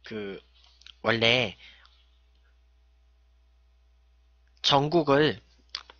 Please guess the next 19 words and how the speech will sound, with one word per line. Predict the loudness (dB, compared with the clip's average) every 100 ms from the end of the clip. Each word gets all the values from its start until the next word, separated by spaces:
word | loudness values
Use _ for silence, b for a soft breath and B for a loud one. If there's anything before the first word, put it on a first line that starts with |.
| _
임진왜란이 | -4 -2 0 2 4 4 2 -2 -6
끝나고 | -2 4 4 4 -2 -2 _ _ _ _ _ _ _ -2
북인이 | -2 2 0 0 -2
정고-, | -6 -8 -12 -10 -4
정계를 | -4 0 0 0
장악을 | -4 -2 -2 -2
하게 | -4
돼요. | -8 -12 -16 _ _ _ _ -10
왜냐면 | -4 0 -2 -4 _ -20 _ -10 B B B B
남인은 | -10 -2 -2 0 0 0 -2 -4 -14 _ _ _ _ -20 -20 B B B B -10
이제 | 0 2 2 -4 _ b b b _ _ _ _
좀 | -2 -2 -2 0
전쟁을 | 2 2 2 2 2
좀 | 0
평화적으로 | 0 4 4 4 2 0 -2
끝-, | -6 -6 -8 -2
끝내기를 | -2 2 4 4 4 4
좀 | 2 2
주-, | 0